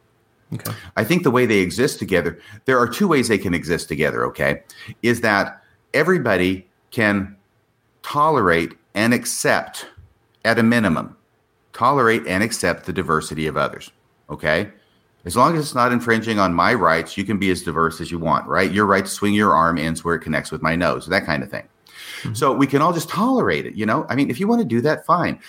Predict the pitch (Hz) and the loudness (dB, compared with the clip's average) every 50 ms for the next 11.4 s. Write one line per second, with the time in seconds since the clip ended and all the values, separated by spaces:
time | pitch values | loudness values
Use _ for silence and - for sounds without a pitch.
0 | - _ - - 131 123 117 123 120 - - - 110 131 156 175 180 156 127 98 | -20 _ -2 2 2 2 4 4 2 0 2 0 2 4 4 4 2 0 0 0
1 | 85 80 80 80 80 - _ _ _ _ _ _ _ _ _ _ _ _ _ _ | 2 2 2 0 -4 -8 _ _ _ _ _ _ _ _ _ _ _ _ _ _
2 | _ _ _ 120 117 120 - - 131 139 135 139 - 90 82 - - - 117 120 | _ _ _ 2 2 2 2 2 2 2 2 2 0 -2 -2 -2 -2 0 0 2
3 | 113 120 117 - 101 98 92 92 73 - 71 90 92 90 - - 76 76 85 120 | 4 4 4 4 4 4 2 2 2 0 0 2 0 0 0 -4 -4 2 2 2
4 | 120 120 117 101 95 101 98 92 - - - _ _ - 85 87 90 104 110 107 | 2 4 2 4 4 4 2 2 0 -6 -18 _ _ -12 -10 -4 0 2 2 4
5 | 107 110 110 101 - - - - _ _ _ _ _ _ _ _ _ _ _ _ | 4 4 4 2 2 0 -4 -6 _ _ _ _ _ _ _ _ _ _ _ _
6 | _ _ _ 98 107 104 101 95 92 95 92 87 123 127 123 120 - 90 - 64 | _ _ _ 2 4 4 6 4 4 2 2 2 2 2 2 0 -4 -4 -4 -4
7 | - - 95 110 135 139 - 135 117 - 107 101 101 - - - _ _ _ _ | -6 -2 0 0 0 2 2 0 2 4 2 0 0 -2 -8 -12 _ _ _ _
8 | _ _ _ _ - 95 92 92 104 107 113 110 - 104 95 85 78 90 82 80 | _ _ _ _ -2 -2 2 2 4 4 4 2 2 2 0 2 2 2 4 4
9 | 80 85 82 78 95 95 90 107 104 95 92 - 95 92 82 - 92 90 90 - | 4 4 2 2 2 0 0 0 0 0 0 0 0 -2 0 0 -2 -2 0 -2
10 | 78 90 87 - 80 80 - - 120 127 151 160 147 - 87 82 85 95 104 101 | -2 -4 -6 -6 -10 -12 -8 -2 0 2 2 0 0 2 2 2 4 2 2 2
11 | 113 104 98 - - 87 85 85 | 2 0 0 0 0 2 2 2